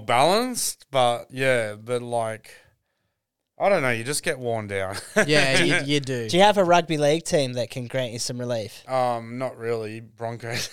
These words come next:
Speaker 1: <laughs> Not these days,
Speaker 3: You're a
Speaker 1: though.
Speaker 3: Broncos fan? I'm a
Speaker 1: Yeah.
Speaker 3: Broncos
Speaker 1: Oh,
Speaker 3: fan
Speaker 1: really?
Speaker 3: myself,
Speaker 2: I had a
Speaker 3: yeah.
Speaker 2: feeling he would be one 'cause he's from Brizzy.
Speaker 1: Yeah.
Speaker 2: And I
Speaker 3: Well,
Speaker 2: wanted to confirm before
Speaker 3: yeah,
Speaker 2: I said.
Speaker 3: I s-, well, this is great.
Speaker 2: So you're just our favourite
Speaker 1: No,
Speaker 2: guest
Speaker 1: but
Speaker 2: already so
Speaker 3: Yeah.
Speaker 2: far.
Speaker 1: Yeah.
Speaker 3: <laughs>
Speaker 1: Well, 'cause I did go away 'cause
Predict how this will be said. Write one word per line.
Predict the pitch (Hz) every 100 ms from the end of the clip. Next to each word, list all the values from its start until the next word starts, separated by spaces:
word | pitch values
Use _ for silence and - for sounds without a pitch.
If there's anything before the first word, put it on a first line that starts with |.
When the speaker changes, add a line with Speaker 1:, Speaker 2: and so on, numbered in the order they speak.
| -
Speaker 1:
<laughs> |
Not | 185 175 160
these | 147 147 127
days, | 113 110 160
Speaker 3:
You're | 196
a |
Speaker 1:
though. | 196
Speaker 3:
Broncos | 208 214 214
fan? | 202 180
I'm | 208
a | 196
Speaker 1:
Yeah. |
Speaker 3:
Broncos | 190 202 196 175
Speaker 1:
Oh, | 147
Speaker 3:
fan | 170
Speaker 1:
really? | 147 139
Speaker 3:
myself, | 135 160
Speaker 2:
I |
had | 254
a |
Speaker 3:
yeah. | -
Speaker 2:
feeling | 226 226 208
he | 190
would | 180 160
be | 147 156
one | 156 147
'cause | 151
he's | 139
from | - 139 139
Brizzy. | 127 131 151
Speaker 1:
Yeah. | 147 139 135
Speaker 2:
And | 123
I |
Speaker 3:
Well, | - -
Speaker 2:
wanted | 175
to | -
confirm | - 151 - 147 147
before | 170 185
Speaker 3:
yeah, | 165
Speaker 2:
I | 131
said. | 127 135
Speaker 3:
I |
s-, | 175 190
well, | 165 180
this | 202 202
is | 156
great. | 147 143 110 -
Speaker 2:
So | 170
you're | 214
just | 226 214 196
our | 165
favourite | 170 151 143
Speaker 1:
No, |
Speaker 2:
guest | 160 156
Speaker 1:
but |
Speaker 2:
already | 147 147 135
so | -
Speaker 3:
Yeah. | 190 170 -
Speaker 2:
far. | - -
Speaker 1:
Yeah. | 208 208 262
Speaker 3:
<laughs> | - - - - -
Speaker 1:
Well, | 170 190
'cause | 196 190
I | 185
did | 175 190
go | - 185
away | 175 139 143 139 -
'cause | 147 123 113 -